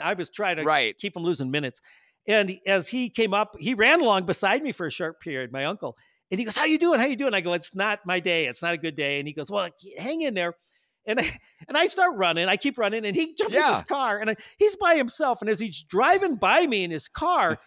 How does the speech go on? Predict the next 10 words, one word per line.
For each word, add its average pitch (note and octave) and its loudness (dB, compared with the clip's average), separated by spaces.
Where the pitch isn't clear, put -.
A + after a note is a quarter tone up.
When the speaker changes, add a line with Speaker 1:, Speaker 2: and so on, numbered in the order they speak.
Speaker 2:
<laughs> - -20
Speaker 1:
he's B3+ 0
filming G4+ 4
me G#3 2
with G#3+ 0
his G#3 0
camera, E4 2
looking C4+ -2
backwards. A3 4
Speaker 2:
<laughs> A4 4